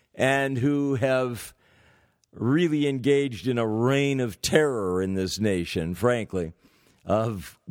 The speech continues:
gross injustice. But why not celebrity judges, right? Oprah and Chrissy Teigen and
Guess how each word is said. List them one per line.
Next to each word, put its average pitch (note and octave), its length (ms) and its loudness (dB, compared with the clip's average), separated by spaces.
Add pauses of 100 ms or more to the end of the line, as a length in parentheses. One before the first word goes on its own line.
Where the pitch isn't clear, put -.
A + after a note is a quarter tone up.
gross C#3 720 2
injustice. F#2+ 840 -2 (580)
But - 280 0 (560)
why G#3 300 2
not A#3 340 0
celebrity D#3+ 840 0
judges, - 880 -8
right? F#3 420 0 (440)
Oprah F3+ 600 2 (1400)
and C#3+ 600 0 (100)
Chrissy D#3 420 -2
Teigen D#3 680 0
and A#2 320 -2